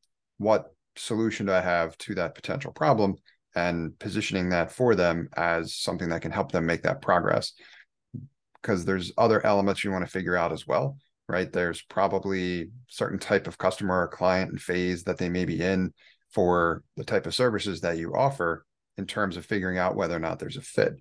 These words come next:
Because just because you can help them doesn't mean that they're necessarily ideal for however it is you solve those problems, right? So for the products and services that you offer, I think you then move on to saying, well,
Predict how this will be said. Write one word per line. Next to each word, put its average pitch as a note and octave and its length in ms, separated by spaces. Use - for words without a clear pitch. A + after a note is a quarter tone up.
Because - 160
just C#3 200
because A2+ 240
you G#2 80
can G2 80
help C#3+ 180
them G#2+ 140
doesn't G2 300
mean G2 220
that E2+ 140
they're F2+ 220
necessarily F2 640
ideal E2+ 460
for - 440
however F#2+ 480
it E2 60
is E2+ 180
you F2 60
solve D#2+ 320
those - 160
problems, E2 500
right? E2 220
So - 160
for F#2+ 140
the A2+ 80
products B2+ 340
and F#2+ 100
services F#2+ 440
that E2+ 160
you F2+ 160
offer, F#2 540
I F#2 80
think A#2 220
you A2 60
then G2+ 180
move F#2 200
on F2+ 260
to F#2+ 100
saying, E2+ 520
well, F2 460